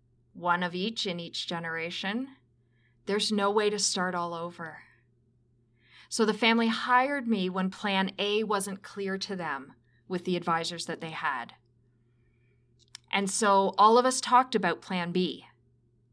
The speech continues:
in a meeting with all of the other advisors, and everybody agreed. But that was three weeks ago. And so last week, the first two advisors sent paperwork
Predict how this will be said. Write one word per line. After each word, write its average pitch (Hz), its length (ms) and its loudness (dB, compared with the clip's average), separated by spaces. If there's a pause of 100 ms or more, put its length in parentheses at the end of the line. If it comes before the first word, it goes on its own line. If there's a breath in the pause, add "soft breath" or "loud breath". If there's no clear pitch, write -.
(720)
in 190 160 0
a 190 40 2
meeting 202 340 2
with 208 180 0
all 190 200 4
of 190 80 -2
the 202 120 2
other 202 200 2
advisors, 208 840 0 (380 soft breath)
and 196 180 0
everybody 196 460 4
agreed. 202 460 -2 (1800)
But 190 120 -2
that 214 220 10
was 240 180 4
three 202 220 0
weeks 208 280 -4
ago. - 340 -10 (1600)
And 196 140 0
so 208 100 6
last 233 440 6
week, 170 380 -6 (580)
the 208 60 -4
first 240 260 4
two 277 100 4
advisors 190 460 6
sent 180 200 0
paperwork 208 800 2